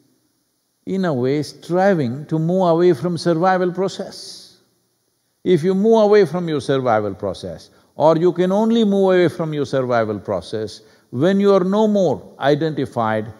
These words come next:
with your physical self, with your psychological self, with your emotional self, with your energy self and your chemical self, you are not identified with these things. That is when you have moved away from your survival process.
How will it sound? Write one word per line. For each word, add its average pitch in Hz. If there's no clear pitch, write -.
with 151
your 156
physical 147
self, 127
with 143
your 147
psychological 139
self, 117
with 127
your 143
emotional 147
self, 120
with 143
your 170
energy 180
self 143
and 156
your 160
chemical 175
self, 120
you 131
are 123
not 143
identified 117
with 101
these 98
things. -
That 147
is 117
when 110
you 107
have 98
moved 123
away 107
from 117
your 107
survival 98
process. 107